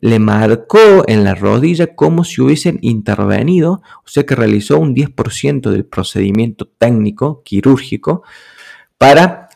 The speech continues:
eh, para es-, eh, para ese problema determinado de rodilla. Conclusión, al finalizar y después de dos o tres meses, se, se reunió con las, con las diez personas que habían sido,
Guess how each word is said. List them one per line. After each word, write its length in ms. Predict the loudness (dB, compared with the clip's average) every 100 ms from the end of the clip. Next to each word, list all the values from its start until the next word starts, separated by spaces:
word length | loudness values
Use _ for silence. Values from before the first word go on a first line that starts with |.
| _
eh, 680 | -8 -6 -6 -8 -12 -14 -8
para 240 | 0 2
es-, 180 | 4 2 0
eh, 140 | 0
para 180 | 2 0
ese 140 | 0
problema 360 | 2 2 4 2
determinado 720 | 0 0 -2 0 2 2 2
de 100 | 2
rodilla. 460 | -2 -6 -8 -14 -20 _ _ _
Conclusión, 920 | 0 0 2 2 2 4 4 4 0 -12 _ _ _ _ _ _ _ _ _ -4
al 180 | -2
finalizar 920 | -2 -4 -2 0 -2 -2 2 4 2 0
y 100 | 0
después 400 | 0 -2 -2 0
de 120 | 2
dos 220 | 2 0
o 60 | 0
tres 160 | -4
meses, 540 | -2 -2 -2 -6 -8 _ _
se, 400 | -2 0 0 -2
se 180 | -6 -6
reunió 480 | -4 -6 -4 -4 -4
con 140 | -4
las, 320 | -6 -10 -18 -14
con 140 | -12
las 100 | -8
diez 180 | -6 -6
personas 520 | -4 -4 -4 -4 -4
que 100 | -4
habían 280 | -2 -2 -2
sido, 360 | -4 -2 -2